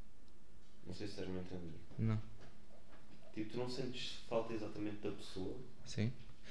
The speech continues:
Speaker 1: Mas
Speaker 2: Sim,
Speaker 1: sentes
Speaker 2: sim, sim,
Speaker 1: falta
Speaker 2: do,
Speaker 1: do que
Speaker 2: do que... representava. Sim.
Speaker 1: Yeah,
Speaker 2: Yeah.
Speaker 1: certo.
Speaker 2: Mas o que, mas,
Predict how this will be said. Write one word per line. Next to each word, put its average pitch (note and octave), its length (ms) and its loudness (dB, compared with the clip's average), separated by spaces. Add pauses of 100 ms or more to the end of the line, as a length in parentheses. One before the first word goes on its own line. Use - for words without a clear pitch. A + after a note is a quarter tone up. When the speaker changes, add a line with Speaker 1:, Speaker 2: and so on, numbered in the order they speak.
Speaker 1:
Mas - 80 -2
Speaker 2:
Sim, D3 140 10
Speaker 1:
sentes A#2 180 8
Speaker 2:
sim, C#3+ 180 12
sim, A#2+ 140 8
Speaker 1:
falta A2 300 12
Speaker 2:
do, C3+ 180 4
Speaker 1:
do - 20 2
que - 160 0 (280)
Speaker 2:
do A#2 120 6
que... - 120 0
representava. G#2 500 6 (880)
Sim. G#2 140 6 (200)
Speaker 1:
Yeah, F#2 220 0 (100)
Speaker 2:
Yeah. G#2 180 2 (140)
Speaker 1:
certo. F#2+ 360 0 (680)
Speaker 2:
Mas B2 180 6
o B2+ 40 4
que, - 180 0
mas, B2 200 4